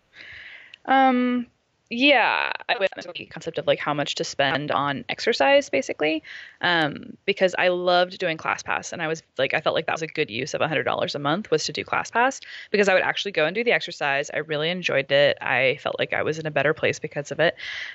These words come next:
but I haven't been willing to spend two hundred to three hundred dollars on exercise a month, which I still think is probably the right choice. Um, and,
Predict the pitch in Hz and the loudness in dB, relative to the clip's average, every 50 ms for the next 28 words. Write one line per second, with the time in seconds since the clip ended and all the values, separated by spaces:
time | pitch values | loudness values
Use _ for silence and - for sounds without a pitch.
0 | - - 180 175 170 - - 165 175 185 180 180 170 175 165 165 170 170 165 156 | -6 0 2 2 4 4 2 2 2 0 -2 -2 -4 -6 -6 -6 -6 -6 -6 -6
1 | 151 151 - - 208 214 208 190 170 160 160 160 - - - - _ _ _ - | -8 -10 -4 0 2 2 4 2 2 0 -2 -8 -12 -16 -20 -20 _ _ _ -10
2 | - - - 180 165 165 156 147 139 - 151 - - 165 165 135 127 127 - - | -8 -6 -4 -4 -4 -4 -4 -6 -8 -10 -12 -4 -2 -2 -2 0 -2 -2 2 4
3 | 165 208 247 254 202 87 65 67 - - - - - 147 151 143 139 127 110 101 | 6 6 8 8 6 6 4 0 -8 -12 -12 -8 -6 -4 -4 -2 -4 -4 -6 -8
4 | - - - 147 - 156 151 - 139 - - - - 107 95 - 95 104 202 208 | -6 -6 -6 -4 -4 -6 -6 -2 -2 -2 -2 -4 -6 -12 -12 -10 -10 -10 -10 -8
5 | - 214 - 202 196 196 - 208 196 - 175 160 - 156 - - 156 147 147 160 | -6 -4 0 0 0 0 0 -2 -2 0 -2 -2 -2 -4 -2 0 0 2 4 4
6 | 151 151 143 139 139 117 - - - - 107 165 - - - - - - - - | 2 4 4 2 2 2 2 0 2 2 0 0 -2 -6 -12 -16 -20 -20 -20 -20
7 | - - - _ _ - 170 175 170 165 156 151 147 147 - 87 - - _ _ | -20 -20 -20 _ _ 0 0 2 2 2 2 0 -2 -4 -10 -14 -18 -20 _ _
8 | _ _ _ _ - 196 190 185 180 180 175 175 175 175 175 175 - - | _ _ _ _ -4 -2 0 2 2 2 0 0 -2 -4 -6 -6 -8 -10